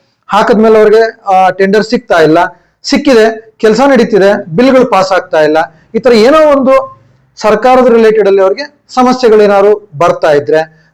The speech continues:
ನಾನು ಹೇಳುವಂತಹ ಈ ಒಂದು ಸಣ್ಣ ಪರಿಹಾರ ಅವ್ರಿಗೆ ಏನಾಗುತ್ತೆ ಅಂದ್ರೆ, ಆ ಒಂದು ಸರ್ಕಾರದ ಕೆಲಸ ಕಾರ್ಯಗಳಲ್ಲಿ ಅವ್ರಿಗೆ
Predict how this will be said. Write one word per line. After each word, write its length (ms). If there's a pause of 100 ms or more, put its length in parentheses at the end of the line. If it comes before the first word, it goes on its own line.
ನಾನು 240
ಹೇಳುವಂತಹ 720
ಈ 100
ಒಂದು 240
ಸಣ್ಣ 280
ಪರಿಹಾರ 420 (440)
ಅವ್ರಿಗೆ 220
ಏನಾಗುತ್ತೆ 380
ಅಂದ್ರೆ, 260
ಆ 300 (320)
ಒಂದು 500 (160)
ಸರ್ಕಾರದ 560
ಕೆಲಸ 300
ಕಾರ್ಯಗಳಲ್ಲಿ 600
ಅವ್ರಿಗೆ 520